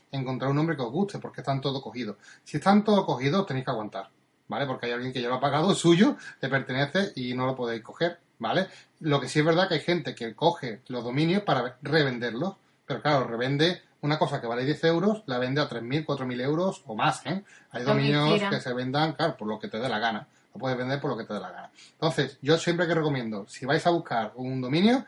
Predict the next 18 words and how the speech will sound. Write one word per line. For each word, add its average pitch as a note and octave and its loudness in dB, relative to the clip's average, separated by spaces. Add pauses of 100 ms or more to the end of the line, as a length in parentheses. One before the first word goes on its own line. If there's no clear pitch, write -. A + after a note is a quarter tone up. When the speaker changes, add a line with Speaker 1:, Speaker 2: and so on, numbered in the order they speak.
(280)
Speaker 1:
que - -2
intentéis B2+ -2
comprar C#3+ 0
siempre F#3+ 2
punto D#3+ 0
com G#3 4 (140)
y C#3 -10
punto C3 -2
es, G#2 -12
los G#2+ -8
dos. B2 -4 (240)
Si - -4
no, G3 6
pues A2+ -10
uno B2 -6
de A2+ -4
los G2+ -6
dos, A2 -8